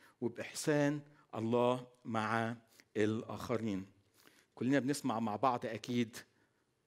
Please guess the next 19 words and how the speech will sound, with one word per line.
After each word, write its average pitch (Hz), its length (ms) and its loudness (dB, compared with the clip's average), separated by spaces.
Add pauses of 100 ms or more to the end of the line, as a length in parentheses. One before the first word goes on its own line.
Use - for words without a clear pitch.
(220)
داود 110 440 -2 (360)
وهو 113 240 2
بيصلي 123 480 0
هذه 117 320 0
الصلاة 113 400 0
في 117 280 -4
مزمور 110 580 -2 (340)
تلتاشر، 107 640 0
وبيقول 113 260 -4
كده: 117 220 0
"هللويا، 165 560 4 (380)
سبحوا 170 520 2
يا 156 60 8
عبيد 147 400 4
الرب، 151 340 6
سبحوا 175 480 2
اسم 170 220 0
الرب، 165 300 4 (400)
ليكن 180 460 8